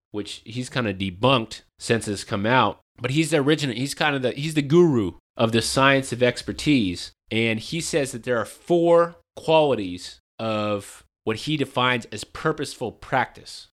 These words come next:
Okay, going back to this top flight performance rule, just by repeatedly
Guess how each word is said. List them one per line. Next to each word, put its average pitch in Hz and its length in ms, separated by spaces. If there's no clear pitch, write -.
Okay, 110 260
going 135 300
back 135 240
to 127 100
this 117 340
top 139 280
flight 135 200
performance 131 500
rule, 113 540
just 165 320
by 165 180
repeatedly 151 920